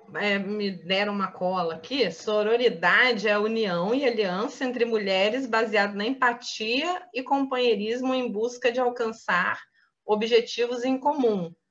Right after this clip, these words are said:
É fortemente presente no feminismo, sendo definido como um aspecto de dimensão ética, política e prática deste movimento de igualdade entre gêneros.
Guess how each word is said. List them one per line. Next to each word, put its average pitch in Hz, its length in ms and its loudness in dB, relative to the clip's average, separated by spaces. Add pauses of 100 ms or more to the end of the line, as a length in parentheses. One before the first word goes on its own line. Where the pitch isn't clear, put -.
(520)
É 208 260 6
fortemente 226 840 0
presente 202 580 -2
no 185 80 -6
feminismo, 185 1080 -4 (400)
sendo 240 400 2
definido 233 640 2
como 262 240 0
um 247 60 -2
aspecto 247 600 0
de 220 120 -6
dimensão 214 580 -6
ética, 233 480 -2
política 233 640 0
e 220 80 -6
prática 190 640 0
deste 208 400 -2
movimento 202 640 -4
de 220 80 -2
igualdade 202 640 2
entre 226 280 -2
gêneros. 160 760 -4